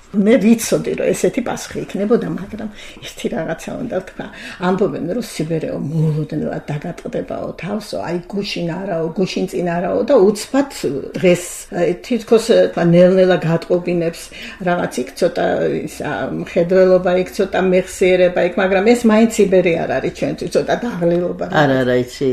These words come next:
Speaker 2: სულ დედას სიტყვები მახსენდება, აი, ბოლო ფილმში, ოჯახი, ნანა ჯანეძის
Speaker 1: არაჩვეულებრივი
Speaker 2: ფილმში არის
Speaker 1: ფილმი.
Speaker 2: გენიალური სიტყვები და აი, ამ სიტყვებს,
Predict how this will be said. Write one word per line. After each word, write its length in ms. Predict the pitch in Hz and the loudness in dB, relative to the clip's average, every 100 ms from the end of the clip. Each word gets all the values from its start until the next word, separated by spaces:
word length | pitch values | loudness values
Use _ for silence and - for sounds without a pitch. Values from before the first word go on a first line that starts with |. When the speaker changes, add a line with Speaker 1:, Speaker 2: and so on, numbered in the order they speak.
| 117 | -2
Speaker 2:
სულ 260 | 107 - 147 | -6 -6 0
დედას 340 | 143 131 135 - - | 0 2 -2 -6 -10
სიტყვები 500 | - 131 - 139 120 | -6 -6 -2 -2 0
მახსენდება, 800 | 127 123 - 135 127 131 135 156 147 - 107 | -2 -4 -2 0 0 -2 -2 -2 -4 -6 -6
აი, 160 | 127 123 | -6 -6
ბოლო 500 | 120 139 131 120 120 120 131 - | -4 0 0 0 -2 -4 -10 -10
ფილმში, 680 | - 170 139 120 - 107 131 - - - _ | 0 2 2 0 -4 -6 -10 -16 -20 -20 _
ოჯახი, 680 | - 151 131 110 101 - 82 - - | -6 -4 -4 -6 -6 -10 -12 -14 -8
ნანა 440 | 123 120 117 113 110 | -4 -2 -4 -4 -8
ჯანეძის 380 | 110 117 208 | -8 -6 -4
Speaker 1:
არაჩვეულებრივი 840 | 175 180 - - 202 190 180 175 143 | 0 0 -2 -2 2 4 2 2 2
Speaker 2:
ფილმში 100 | 160 | 2
არის 240 | 127 127 | 4 2
Speaker 1:
ფილმი. 120 | 135 | 2
Speaker 2:
გენიალური 560 | 127 123 127 120 110 110 | 2 4 2 2 -2 -6
სიტყვები 580 | - - 214 202 107 101 | -6 -6 -6 -2 -2 0
და 80 | 135 | 0
აი, 100 | 120 | 0
ამ 80 | 120 | -2
სიტყვებს, 520 | 101 - 113 90 | -8 -6 -6 -6